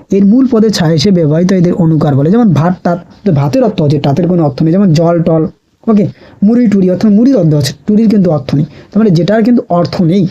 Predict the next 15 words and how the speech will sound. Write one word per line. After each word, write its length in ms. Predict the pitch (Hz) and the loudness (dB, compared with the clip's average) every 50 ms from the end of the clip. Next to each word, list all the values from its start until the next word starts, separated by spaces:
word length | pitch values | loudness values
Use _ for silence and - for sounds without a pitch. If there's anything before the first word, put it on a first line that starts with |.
| - _ _ _ _ _ _ _ _ _ _ _ _ _ _ _ _ - | -6 _ _ _ _ _ _ _ _ _ _ _ _ _ _ _ _ -8
সেটাকে 360 | - - 156 180 170 180 180 | -4 -2 -2 0 0 0 0
আমরা 220 | 160 143 147 156 | 0 0 0 0
বলছি 260 | 147 156 156 - 202 | 0 0 -2 -2 -2
অনুকার। 320 | 180 139 131 135 127 160 131 127 127 - _ _ - _ _ _ _ _ - | 0 0 0 0 0 0 -2 -2 -4 -8 _ _ -20 _ _ _ _ _ -4
নেক্সট, 280 | 170 - 123 127 - - _ _ _ _ _ _ _ _ _ _ _ _ _ _ _ _ _ _ _ _ _ _ _ _ _ _ - 156 | -2 -2 -2 -4 -8 -12 _ _ _ _ _ _ _ _ _ _ _ _ _ _ _ _ _ _ _ _ _ _ _ _ _ _ -2 -2
ব্যাকরণসম্মত 680 | 190 226 208 277 294 285 262 - 262 254 262 262 247 | 0 0 0 0 0 0 2 2 2 2 2 2 2
রূপমূল 380 | 262 202 190 156 156 180 220 226 | 0 2 2 2 2 2 2 0
কাকে 260 | 190 - 127 127 131 | 0 0 -2 -2 -2
বলে? 140 | 131 - 233 | -2 0 0
যেসব 400 | 170 202 214 208 254 269 226 180 | 0 0 0 0 2 2 2 2
রূপমূলের 400 | 180 180 180 180 180 175 123 240 | 2 2 2 2 2 0 0 0
অভিধানিক 460 | - 185 165 196 190 226 226 226 220 | 0 0 2 2 2 2 2 2 2
অর্থ 220 | 196 180 - - 180 | 0 0 -2 -2 0
না 200 | 165 151 143 131 | 0 0 0 0
থাকলেও 280 | 143 160 170 180 143 | 0 0 0 0 -2